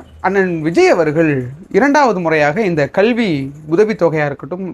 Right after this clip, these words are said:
அந்த மாணவர்களை ஊக்குவிப்பதற்கான ஒரு விஷயமா இருக்கட்டும், இதுக்கு முதல்ல பிக் சல்யூட். ஏன்னா எந்த அரசியல் கட்சி தலைவர்களும் செய்யாததை யாரும் செய்யாமலாம் இல்ல, செஞ்சிருக்கிறாங்க. இருந்தாலும் அதை வருட வருடம் அடுத்தடுத்த நகர்வுகளுக்கு நீங்க நகர்த்துறீங்கங்கும் போது மாணவர்கள் மத்தியில ஒரு உற்சாகம் கிடைக்கும்.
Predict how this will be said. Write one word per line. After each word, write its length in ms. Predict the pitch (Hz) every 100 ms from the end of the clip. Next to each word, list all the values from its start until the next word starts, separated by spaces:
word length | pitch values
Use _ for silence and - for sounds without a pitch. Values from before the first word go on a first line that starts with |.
| - _
அந்த 180 | - 175
மாணவர்களை 520 | 170 208 247 220 196
ஊக்குவிப்பதற்கான 840 | 175 233 240 202 175 151 139 151 160 175 135 - _ _ _
ஒரு 160 | 160 151
விஷயமா 400 | 143 196 170 139
இருக்கட்டும், 360 | 131 165 311
இதுக்கு 280 | 208 196 190
முதல்ல 340 | 170 165 226 202 143 135 _ 151
பிக் 200 | 180 -
சல்யூட். 440 | - 151 165 165 -
ஏன்னா 400 | 151 190 185 143
எந்த 300 | 185 220 233
அரசியல் 380 | 196 202 226
கட்சி 280 | 208 175 185
தலைவர்களும் 580 | 165 160 185 180 214 214
செய்யாததை 680 | - 170 190 185 170 170 202 - _ _ _ _ _
யாரும் 320 | - 131 170 202
செய்யாமலாம் 500 | 170 180 233 240 220
இல்ல, 140 | 170
செஞ்சிருக்கிறாங்க. 640 | 214 220 285 302 214 170
இருந்தாலும் 520 | 185 180 240 220 220 -
அதை 180 | 165
வருட 260 | 170 190 247
வருடம் 300 | 226 214 226 - - _
அடுத்தடுத்த 480 | 160 185 214 190 175
நகர்வுகளுக்கு 560 | 170 185 202 185 180
நீங்க 160 | 175 151
நகர்த்துறீங்கங்கும் 720 | 147 180 180 165 160 151 147
போது 160 | 151 170
மாணவர்கள் 560 | 147 190 247 226 208
மத்தியில 320 | 180 - 202
ஒரு 180 | 311 262
உற்சாகம் 520 | 196 - 240 214 196
கிடைக்கும். 420 | 185 160 160 196